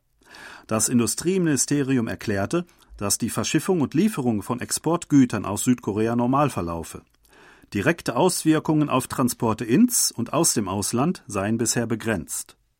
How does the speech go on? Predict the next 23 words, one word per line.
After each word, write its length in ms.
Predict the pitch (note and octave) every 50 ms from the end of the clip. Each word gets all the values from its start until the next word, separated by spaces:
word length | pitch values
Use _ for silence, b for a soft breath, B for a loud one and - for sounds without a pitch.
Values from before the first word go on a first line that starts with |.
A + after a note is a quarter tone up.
| _ _ _ _ _ _ _ _ _ _ _ _ _ _ _ _ _ _ _ _ _ _ _ _ _ _ _ _ _ -
Die 140 | A2 A2+ A2+
mit 220 | A2+ A2+ G#2+ -
Graffitis 560 | - A2+ A2 - - E3+ E3+ - G#3 - -
beschmierten 500 | - C#3 - - C#3+ D#3 F3+ F3 - B2
Mauern 380 | B2 C3 D3+ E3+ D#3 B2 G#2 F#2+
des 140 | F#2+ - -
Palastes 560 | - G#2+ G#2+ A2+ A2 - - A2+ G2+ - -
Gyeongbok 500 | D#3+ F3+ G3 F3 C3+ G#2 - - - -
in 100 | G#2 F#2+
Seoul 440 | - - A2 G#2 A#2 D3 F3 F3 -
sind 240 | - G#2+ B2 D#3+ F3
nach 160 | C#3 A#2 -
ersten 380 | - B2+ D#3 D#3 - - - B2
Restaurationsarbeiten 1300 | - D3 - - B2+ A2 A#2 A2 - - - D3 F3 F#3+ - - A2+ G#2+ F#2+ G2 F#2+ G2 G2 - A2 G2+
wieder 200 | G2+ G#2+ A2 A2+
enthüllt 400 | A2+ A2+ G#2 - E3 E3 C#3+ -
worden. 360 | - F2 D#2+ D#2 D#2 E2 - - _ _ _ _ B B B B B B B B B -
Die 100 | A2 A#2
erste 320 | A#2+ C#3 D3 - - D3 B2+
Restaurationsphase 1200 | D3+ - - - C3+ A2 A#2 A2 - - - D3 E3+ G3 G#3 - - - F#2 F2+ G2+ G#2 A2+ A2
wurde 220 | A2+ A#2+ B2+ C#3
inzwischen 360 | B2+ A#2 - D3 C3+ - C#3
abgeschlossen. 680 | C#3 C#3+ - - D#3 - - F#2+ F2 E2 - - D#2 -